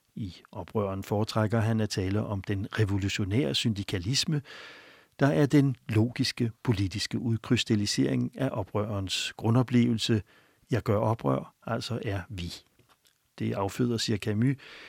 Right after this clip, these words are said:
en helt ny form for egoisme, nemlig den, der siger, "Jeg har brug for de andre, der har brug for mig." Det handler om den væsentligst sydeuropæiske, franske, italienske og spanske socialisme, der blev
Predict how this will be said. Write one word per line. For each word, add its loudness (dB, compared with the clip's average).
en 4
helt 4
ny 6
form -2
for 2
egoisme, 2
nemlig 2
den, 0
der -4
siger, 0
"Jeg 6
har 2
brug -2
for -4
de -4
andre, -2
der 0
har 4
brug -2
for -2
mig." -2
Det 6
handler 6
om -2
den -4
væsentligst -4
sydeuropæiske, 2
franske, -6
italienske -4
og -2
spanske 0
socialisme, 0
der 0
blev 2